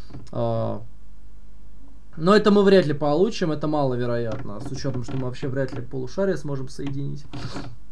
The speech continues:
А, разъединить, соединить, пересадить. Это вообще довольно фантастический эксперимент. Кстати, что-то похожее с пересадкой мозга, это какой-то вообще стандартный пример из философии. Я щас вряд ли вспомню, то ли Нагель, то ли еще кто-то, предлагали его.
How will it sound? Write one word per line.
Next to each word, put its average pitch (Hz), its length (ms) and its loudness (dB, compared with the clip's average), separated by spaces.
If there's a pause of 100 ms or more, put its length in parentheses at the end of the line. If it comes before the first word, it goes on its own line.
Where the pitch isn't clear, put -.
А, 123 340 -4
разъединить, 135 640 0
соединить, 143 560 0
пересадить. 139 640 -2
Это 147 160 -2
вообще 143 280 0
довольно 143 320 2
фантастический 143 680 -4
эксперимент. 127 580 -4 (440)
Кстати, 226 340 4
что-то 220 300 4
похожее 214 540 4
с - 60 -4
пересадкой 190 560 2
мозга, 214 380 2
это 185 160 2
какой-то 208 200 -2
вообще 202 240 0
стандартный 202 560 0
пример 190 320 2
из 185 100 0
философии. 185 600 -2
Я 170 80 0
щас 165 200 -4
вряд 190 320 2
ли 151 60 -2
вспомню, 202 460 -2
то 196 120 0
ли 175 120 2
Нагель, 180 420 0
то 175 80 -2
ли 165 100 0
еще 156 200 -2
кто-то, 175 320 -2
предлагали 160 640 -2
его. 147 360 0